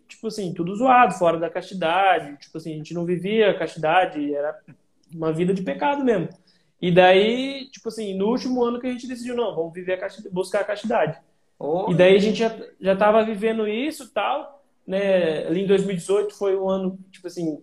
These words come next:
Speaker 1: que a gente começou mesmo, né? E, e daí, né, paralelamente, paralelamente, a gente conheceu a teologia do corpo,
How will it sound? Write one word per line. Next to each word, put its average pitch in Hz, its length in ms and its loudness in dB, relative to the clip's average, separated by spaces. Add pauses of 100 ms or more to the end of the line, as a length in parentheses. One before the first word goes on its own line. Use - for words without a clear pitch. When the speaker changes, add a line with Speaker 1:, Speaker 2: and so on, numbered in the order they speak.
(140)
Speaker 1:
que 175 80 -2
a - 20 2
gente - 260 -4
começou 190 540 6
mesmo, 220 360 4
né? 208 220 -2 (520)
E, 160 1080 2 (380)
e 175 40 0
daí, 170 160 8
né, 185 500 6 (240)
paralelamente, 185 760 2 (120)
paralelamente, 185 840 -2
a - 20 -12
gente 185 120 -12
conheceu 185 300 -4
a - 20 -4
teologia 175 380 -6
do 165 100 -10
corpo, 202 680 0